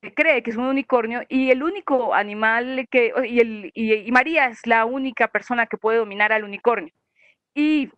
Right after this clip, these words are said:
el único que puede ser contendor del unicornio es el elefante. Entonces, como ustedes se pueden dar cuenta, aquí tenemos representados toda, eh, <laughs> dentro de l-, los animales y las plantas, toda la simbología mariana. Bueno,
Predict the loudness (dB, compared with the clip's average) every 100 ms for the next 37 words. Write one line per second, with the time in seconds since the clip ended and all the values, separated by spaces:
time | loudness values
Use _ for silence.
0 | _ _ _ _ -4 -2 0 0 0 -2
1 | 2 2 2 0 0 -2 -2 -2 4 4
2 | 4 -2 -4 0 0 0 -2 0 0 2
3 | 2 0 -8 _ _ -10 -6 -2 -4 0
4 | 0 0 -2 -2 2 0 0 -6 -8 -20
5 | _ -14 -10 -4 -2 0 2 2 2 0
6 | -2 -2 2 2 2 -2 -8 _ _ -2
7 | 2 2 2 0 0 2 0 0 0 -2
8 | 0 0 0 0 -2 -2 -2 -4 -4 0
9 | 0 0 -4 -6 -2 -2 0 -4 -4 _
10 | _ _ 2 2 2 -2 -4 -2 -2 0
11 | 0 -2 -6 _ _ _ _ _ _ _
12 | _ _ _ _ _ _ _ _ _ _
13 | _ _ _ _ _ _ _ _ _ _
14 | _ _ 0 0 -4